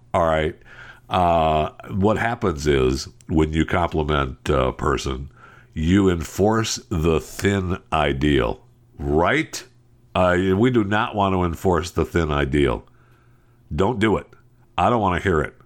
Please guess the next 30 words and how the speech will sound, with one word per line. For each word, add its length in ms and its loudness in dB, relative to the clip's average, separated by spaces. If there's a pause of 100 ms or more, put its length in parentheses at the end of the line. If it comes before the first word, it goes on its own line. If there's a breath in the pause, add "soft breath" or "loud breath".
(640 soft breath)
Uh, 180 0
we've 240 2
wired 680 2 (240)
to 80 0
please 440 2
people 380 0
and 100 0
engage 440 2
in 100 -2
behaviors 520 2
that 160 0
will 180 0
lead 220 2
us 160 -2
to 80 -4
be 200 0
socially 800 -2
accepted, 760 -2 (460 soft breath)
like 240 -2
losing 480 2
weight 460 0 (300 soft breath)
that's 220 -4
positively 1000 0
reinforced. 720 0
Don't 200 0
do 160 0
it. 180 -12 (360 loud breath)
It 160 0
also 460 0
encourages 800 0